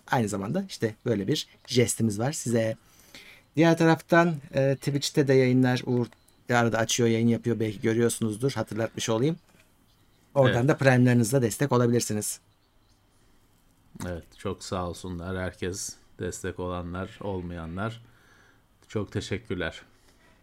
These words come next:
Speaker 1: Evet. Bakalım her şey yolunda mı? Yüz kırk bir kişi bek-, e, izliyor. Evet, güzel. Ee,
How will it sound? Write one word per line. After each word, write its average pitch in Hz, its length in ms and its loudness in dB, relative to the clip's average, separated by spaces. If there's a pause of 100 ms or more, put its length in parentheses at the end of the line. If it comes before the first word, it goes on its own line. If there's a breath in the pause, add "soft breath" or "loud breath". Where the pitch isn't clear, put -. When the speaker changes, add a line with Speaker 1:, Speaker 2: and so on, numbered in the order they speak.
(260 soft breath)
Speaker 1:
Evet. - 580 0 (840 loud breath)
Bakalım 98 280 -6
her 101 120 -6
şey 104 220 -2
yolunda 98 360 -2
mı? 123 260 -4 (840 soft breath)
Yüz - 180 -8
kırk - 280 -8
bir 104 140 -4
kişi 98 360 -10
bek-, 98 360 -8
e, 110 60 -8
izliyor. 107 840 -4 (1040)
Evet, 190 260 0
güzel. 123 240 -6 (1900)
Ee, 147 420 0